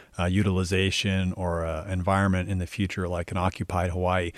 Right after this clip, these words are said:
that they trust us. You know, many of the, the details that we employ are really important for that reason. You know, there is a level of, uh, credibility and trust that go hand in hand in this sort of world building.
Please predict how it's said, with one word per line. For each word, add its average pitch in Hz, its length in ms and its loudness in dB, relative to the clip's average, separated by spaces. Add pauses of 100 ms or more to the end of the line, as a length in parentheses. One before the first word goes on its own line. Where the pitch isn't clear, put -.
(120)
that 110 140 2
they 120 80 8
trust - 420 2
us. - 380 -6
You 113 80 -2
know, 101 100 4
many 120 260 8
of 107 140 4
the, 95 320 2
the 98 80 0
details 101 460 2
that 95 160 -4
we 92 140 0
employ 117 520 2 (400)
are 117 100 10
really 147 300 12
important 104 540 4
for 110 120 2
that 95 200 4
reason. 98 500 0
You 104 80 -6
know, 95 120 2
there 92 180 2
is 95 160 2
a 95 260 4
level 104 400 4
of, 90 180 0
uh, 87 300 2
credibility 107 640 4
and 90 100 2
trust - 320 0
that 104 120 -2
go 92 120 0
hand 98 300 0
in 90 80 0
hand 98 340 2
in 87 60 0
this 85 140 -4
sort 87 180 -2
of 80 80 -6
world 92 280 0
building. 90 360 -4